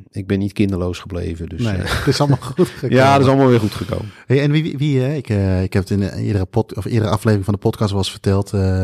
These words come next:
Speaker 2: we hadden vroeger achter het huis een goaltje staan.
Speaker 1: Mhm.
Speaker 2: Ging ik met mijn broer of mijn vader voetballen. En, eh, had ik van die, eh, in, zeker in het begin van die crosshandschoentjes aan. Ik weet niet of je die kent, hè?
Speaker 1: Ja,
Speaker 2: Die,
Speaker 1: ja, ja.
Speaker 2: die rubberen
Speaker 1: Ja,
Speaker 2: dingetjes.
Speaker 1: die heb ik ook gehad, ja.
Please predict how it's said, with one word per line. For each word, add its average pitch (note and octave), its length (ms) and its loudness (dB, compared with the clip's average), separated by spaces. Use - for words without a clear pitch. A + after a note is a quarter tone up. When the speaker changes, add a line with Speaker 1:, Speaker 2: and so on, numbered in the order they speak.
Speaker 2:
we F#2 60 -2
hadden F#2+ 220 0
vroeger F2+ 320 -6
achter F#2+ 200 -6
het A2 100 -4
huis F#2+ 220 -2
een F#2 100 -6
goaltje A2 300 0
staan. G2+ 460 -2
Speaker 1:
Mhm. D3 220 0
Speaker 2:
Ging G2+ 160 2
ik G2 100 -4
met G2 100 0
mijn F#2 140 -2
broer G2+ 220 2
of F2+ 120 -4
mijn F#2+ 120 -2
vader A2 280 2
voetballen. F#2+ 540 -2
En, F#2 260 -2
eh, F2 260 0
had F#2 120 2
ik G2 100 0
van G2 160 0
die, F#2 300 0
eh, F2+ 100 0
in, F2 300 -4
zeker G#2+ 220 2
in A2 80 0
het F#2 80 -6
begin G#2 200 -2
van G2 160 -4
die F2+ 160 -8
crosshandschoentjes A2+ 760 -2
aan. G#2 80 0
Ik G#2+ 80 -6
weet G#2+ 80 -2
niet G2+ 100 -2
of - 40 -20
je G2 60 -8
die G2 80 -8
kent, A#2+ 220 0
hè? - 80 0
Speaker 1:
Ja, B2+ 320 6
Speaker 2:
Die, C#3+ 100 4
Speaker 1:
ja, G#2 100 2
ja. F2+ 240 2
Speaker 2:
die A2+ 140 -4
rubberen G#2+ 300 0
Speaker 1:
Ja, F2+ 60 0
Speaker 2:
dingetjes. G#2 260 2
Speaker 1:
die G2+ 100 2
heb G2 100 -4
ik F#2+ 60 -2
ook F2+ 80 -6
gehad, F2 220 -8
ja. F2+ 80 -12